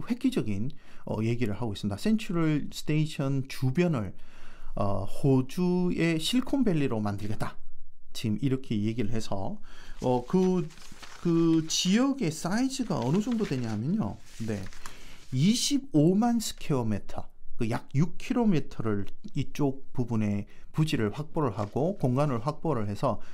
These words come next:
그쪽에 실리콘밸리를 만들겠다라고 얘기를 했습니다. 그래서 지금 호주 최대의 아이티 기업이라고 하는 아틀라시안이라는 회사가 있거든요. 우리 자손 선생님이 많이 언급하고 굉장히, 어, 우리 그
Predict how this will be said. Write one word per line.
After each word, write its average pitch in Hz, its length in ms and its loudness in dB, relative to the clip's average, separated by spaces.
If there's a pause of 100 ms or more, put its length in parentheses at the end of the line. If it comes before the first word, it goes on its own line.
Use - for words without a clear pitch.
(180)
그쪽에 175 480 2
실리콘밸리를 170 1600 2
만들겠다라고 107 1400 -2 (220)
얘기를 104 240 -2
했습니다. 98 320 -6 (600)
그래서 180 220 2
지금 185 180 4
호주 208 440 2
최대의 247 480 2
아이티 143 640 2
기업이라고 113 600 2
하는 113 240 2
아틀라시안이라는 131 1200 0
회사가 107 320 -2
있거든요. 104 440 0 (260)
우리 113 140 2
자손 156 320 2
선생님이 147 360 0
많이 107 320 0
언급하고 127 720 -2 (320)
굉장히, 131 600 2
어, 107 180 0
우리 113 480 0
그 104 420 0